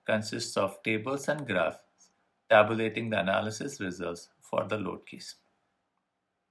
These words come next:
The summary table tabulates the absolute maximum values of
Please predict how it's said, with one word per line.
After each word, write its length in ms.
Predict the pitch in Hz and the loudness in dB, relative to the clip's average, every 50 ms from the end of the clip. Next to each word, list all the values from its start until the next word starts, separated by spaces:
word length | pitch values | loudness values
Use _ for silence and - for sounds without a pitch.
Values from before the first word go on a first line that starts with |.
| _ _ _ - _ _ _ _ _ _ _ _ _ _ _ _ _ _ - | _ _ _ -20 _ _ _ _ _ _ _ _ _ _ _ _ _ _ -10
The 80 | 120 | -8
summary 460 | 110 - 127 120 120 123 131 139 135 135 | 0 6 6 6 6 6 4 0 0 2
table 360 | - 117 107 98 117 135 160 | 2 0 2 2 0 -4 -4
tabulates 580 | - - - - 98 98 104 101 107 104 101 | 2 4 6 6 6 4 2 0 0 -2 0
the 200 | - - - - | 2 2 4 6
absolute 520 | 110 104 - - - - 113 110 110 107 - | 4 4 4 2 -6 -6 -4 -4 -4 -4 -4
maximum 640 | 104 107 104 98 98 - - 120 127 139 151 151 123 | 0 2 2 2 0 -2 -6 -4 -2 -2 -2 0 2
values 500 | 98 90 - - - - - - - - _ _ _ _ _ _ _ - | 2 2 2 0 -4 -8 -10 -12 -16 -18 _ _ _ _ _ _ _ 0
of 300 | 104 98 98 95 - - | 4 4 4 4 2 -4